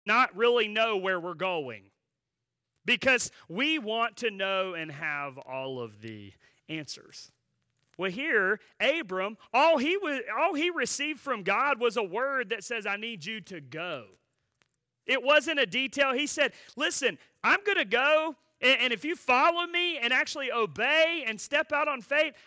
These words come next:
I'll eventually show you the land that you're gonna go to." He didn't even know where he was going. For all I know, Abram put in his G P S mountains. I don't know if they had those back then, but,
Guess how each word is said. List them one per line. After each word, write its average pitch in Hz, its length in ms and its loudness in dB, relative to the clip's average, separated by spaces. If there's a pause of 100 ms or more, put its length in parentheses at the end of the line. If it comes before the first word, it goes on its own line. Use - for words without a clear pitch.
(160)
I'll 330 260 4
eventually 339 680 -2
show 285 260 -2
you 269 200 -6
the 240 120 -2
land 277 360 -4
that 226 80 -2
you're 196 160 -4
gonna 202 160 -4
go 277 260 -2
to." 143 380 -8 (240)
He 339 80 -2
didn't 508 300 6
even 320 200 -2
know 285 180 4
where 294 180 4
he 302 80 2
was 285 180 -6
going. 311 540 0 (260)
For 285 140 2
all 349 200 4
I 370 120 8
know, 359 320 6 (180)
Abram 311 260 -4
put 320 220 -4
in 311 100 -2
his 320 220 -4
G 247 220 -4
P 247 200 -6
S 285 240 0
mountains. 156 880 2 (2000)
I 190 120 2
don't 240 100 0
know 190 100 6
if 160 100 2
they 143 160 0
had 156 260 0
those 127 240 -6
back 123 260 -4
then, 131 300 -10
but, 135 340 -4